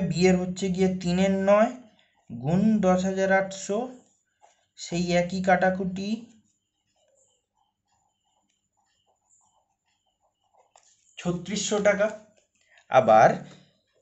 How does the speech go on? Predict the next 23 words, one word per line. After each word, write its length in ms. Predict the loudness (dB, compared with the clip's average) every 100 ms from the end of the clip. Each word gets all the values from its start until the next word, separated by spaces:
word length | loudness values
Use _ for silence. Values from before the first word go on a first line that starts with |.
| -20
সি 240 | -12 -2 -2 4
পাবে 260 | 6 6 2 -2
কত? 200 | -2 0 -2 -4 -18 _ _ _ _ _ _ _ _ _ _ -16
সি 240 | -10 -6 2
পাবে 240 | 4 4 2 -4
হচ্ছে 320 | -8 -8 -8 -8
গিয়ে, 220 | -6 -4 -4 -6 -18 _ _ _ _ _ -20
সি 160 | -6 2
এর 60 | 6 6
আনুপাতিক 400 | 6 4 2 -2 -2
ভাগ 160 | 0 6
হার 120 | 6 4 0
দুইয়ের 260 | 0 0 2
নয় 200 | 2 2 0 -4
গুণ 180 | -2 -2 -2 -4 -2
দশ 160 | -2 -2
হাজার 220 | 0 2 4 2
আটশো, 480 | 0 -12 -8 -2 0 -2 -14 _ _ _ _ _ _
তার 180 | -2 0 2
মানে 180 | 2 0 -2 -8 -18 _ _ _ _ _ _ _ _ _ _ -16
বারোশো, 760 | 2 4 4 0 -4 -10 -6 -6 -8 -20 _ _ _ _ _ _ _ _ _ _ -14
মানে 260 | -8 -6 -8
হচ্ছে 300 | -10 -10 -4